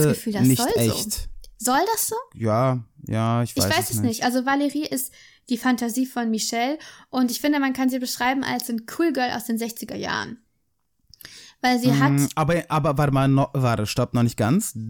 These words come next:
Speaker 1: Noch mit richtig viel Geld.
Speaker 2: Mit richtig viel Geld, genau. Ja, genau, und mit diesem, stimmt, mit diesem Erfolg. Der ist eigentlich nicht, ja, nicht für sechziger Jahre. Ja.
Speaker 1: Und sehr jung, sehr, sehr jung. Achtundzwanzig.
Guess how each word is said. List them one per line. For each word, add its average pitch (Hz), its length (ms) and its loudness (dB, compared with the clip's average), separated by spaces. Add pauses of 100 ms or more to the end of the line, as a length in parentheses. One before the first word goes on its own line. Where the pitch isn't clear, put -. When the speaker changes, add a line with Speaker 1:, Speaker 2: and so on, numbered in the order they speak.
Speaker 1:
Noch 139 380 4
mit 160 280 2
richtig 135 500 0
viel 127 100 0
Geld. 95 300 -4 (300)
Speaker 2:
Mit 254 200 2
richtig 220 240 -6
viel 185 80 -6
Geld, - 280 -12
genau. 180 200 -8 (320)
Ja, 254 160 0
genau, 311 240 0
und 285 80 4
mit 294 120 2
diesem, 277 200 -4
stimmt, 233 340 0
mit 226 100 -4
diesem 233 160 -6
Erfolg. 214 380 -4
Der - 120 -4
ist - 140 -10
eigentlich 240 460 -2
nicht, 240 380 0 (100)
ja, 226 340 -6 (320)
nicht - 380 -2
für 254 80 -2
sechziger 240 460 -6
Jahre. 220 480 -2 (500)
Ja. 285 280 0 (160)
Speaker 1:
Und 208 180 8
sehr 127 200 4
jung, 123 520 2
sehr, 117 260 2
sehr 107 160 -6
jung. 117 380 2 (180)
Achtundzwanzig. - 800 -4